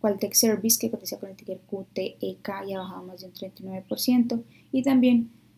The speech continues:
Inspiron, que cotiza con el ticker I N P X y ha bajado más de un treinta y cuatro por ciento. Esas son las noticias que tenemos para hoy, justo antes de que abra el mercado.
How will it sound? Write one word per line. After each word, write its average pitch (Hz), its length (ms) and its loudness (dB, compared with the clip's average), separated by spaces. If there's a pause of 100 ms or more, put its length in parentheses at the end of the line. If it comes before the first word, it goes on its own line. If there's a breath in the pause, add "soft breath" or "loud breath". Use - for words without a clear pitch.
Inspiron, 220 560 4
que 226 100 -4
cotiza 196 320 -6
con 208 120 -2
el 202 80 -8
ticker - 340 -8
I 202 200 -2
N 190 240 -6
P 196 220 -4
X 233 300 0
y 247 80 2
ha 233 80 4
bajado 180 220 -6
más 175 200 -16
de 180 80 -10
un 170 80 -16
treinta 196 380 -6
y 202 40 -10
cuatro - 340 -12
por - 140 -8
ciento. - 400 -2 (1200 loud breath)
Esas 220 180 0
son 214 120 4
las 214 120 2
noticias 208 320 -4
que - 80 -8
tenemos 185 300 -10
para 190 260 -4
hoy, 254 120 6
justo 226 280 -4
antes 190 240 -14
de 190 100 -14
que - 140 -14
abra 185 200 -10
el 185 100 -12
mercado. 254 680 2